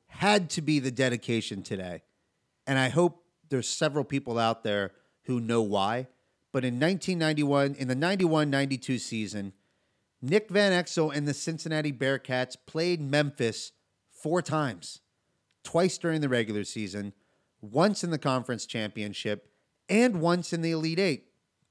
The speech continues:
Guess what? Bearcats went four and oh, including an eighty-eight fifty-seven beatdown in the Elite Eight.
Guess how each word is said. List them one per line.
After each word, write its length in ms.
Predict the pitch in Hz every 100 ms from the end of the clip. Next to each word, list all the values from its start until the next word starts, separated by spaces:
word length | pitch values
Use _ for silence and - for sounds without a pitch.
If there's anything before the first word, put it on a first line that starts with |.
| _
Guess 240 | 202 185 -
what? 340 | 208 160 _ _ _ _ _ _ _ _ 190
Bearcats 420 | 196 208 185 -
went 160 | 175
four 220 | - 160 147
and 100 | 131
oh, 200 | 107 - _ _ _ -
including 580 | 147 - 190 214 185 147
an 100 | 139
eighty-eight 480 | 156 170 156 151 156
fifty-seven 840 | 165 147 143 - 147 131 120 92 -
beatdown 580 | 143 - 123 110 104 104
in 160 | 131 131
the 100 | 131
Elite 300 | 117 113 107
Eight. 300 | 104 104